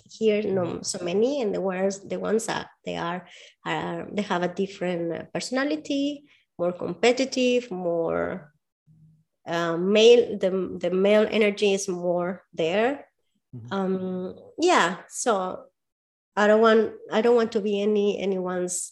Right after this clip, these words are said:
Speaker 1: uh, punching bag, uh, punching bag or, or <laughs> any dummy. So
Speaker 2: Yeah.
Speaker 1: and there I really enjoyed very much.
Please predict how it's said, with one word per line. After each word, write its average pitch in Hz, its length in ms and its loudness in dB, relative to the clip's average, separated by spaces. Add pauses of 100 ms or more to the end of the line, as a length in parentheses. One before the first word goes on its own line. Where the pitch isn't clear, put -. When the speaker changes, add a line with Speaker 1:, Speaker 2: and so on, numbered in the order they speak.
Speaker 1:
uh, 165 260 -6 (100)
punching 190 440 -2
bag, 175 220 -2 (280)
uh, 170 260 -4 (920)
punching 214 400 0
bag 196 400 -2
or, 175 680 -2 (340)
or 180 440 -4
<laughs> - 20 -6
any 208 420 4
dummy. 247 640 0
So 180 360 -6 (160)
Speaker 2:
Yeah. 139 200 -8 (520)
Speaker 1:
and 269 240 4
there 330 480 6
I 233 440 4 (100)
really 285 320 2
enjoyed 208 480 2
very 190 200 -2
much. 165 340 -8